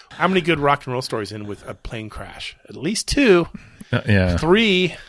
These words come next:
Speaker 1: four, five. Anyway, on one of the flights, Randy Rhoads was a passenger. The, the plane's wing clipped the bus,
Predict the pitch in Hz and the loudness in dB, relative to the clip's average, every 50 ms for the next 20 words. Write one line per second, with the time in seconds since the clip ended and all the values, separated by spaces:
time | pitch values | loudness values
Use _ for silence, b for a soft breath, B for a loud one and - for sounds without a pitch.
0 | B - - - - 214 240 220 208 190 170 156 147 151 151 - - _ _ - | B -20 -16 -10 -4 0 2 4 4 4 4 4 2 2 0 -2 -4 _ _ -10
1 | - - 180 185 185 170 156 147 143 143 143 - - B B B B B B B | -2 0 2 2 2 2 0 0 -2 -2 -6 -10 -18 B B B B B B B
2 | B B B B B B 170 185 180 175 170 165 165 156 160 160 175 190 196 196 | B B B B B B 0 2 2 4 4 4 2 2 0 0 0 0 0 -2
3 | 190 - - 160 151 147 135 - - - 139 131 135 139 139 127 120 120 110 107 | -4 -4 -2 -2 -2 -2 -4 -8 -12 -8 -4 -2 -2 0 0 -2 -2 -2 -2 -2
4 | 110 110 117 127 131 - - 104 95 - 117 104 101 98 101 - b b b b | -4 -4 -2 -2 -4 -4 -4 -6 -6 -8 -8 -6 -6 -6 -6 -6 b b b b
5 | b b b b b _ 131 123 113 _ _ - 117 - - - - 139 135 131 | b b b b b _ -6 -6 -6 _ _ -12 -12 -12 -10 -8 -6 -4 -4 -4
6 | 123 117 123 117 120 131 131 127 123 120 110 - - - - 131 135 - - - | -6 -8 -10 -6 0 2 2 2 2 -2 -6 -10 -10 -6 -4 -4 -4 -2 -2 -2
7 | 127 104 101 98 95 - - | 0 0 0 -2 -2 -6 -8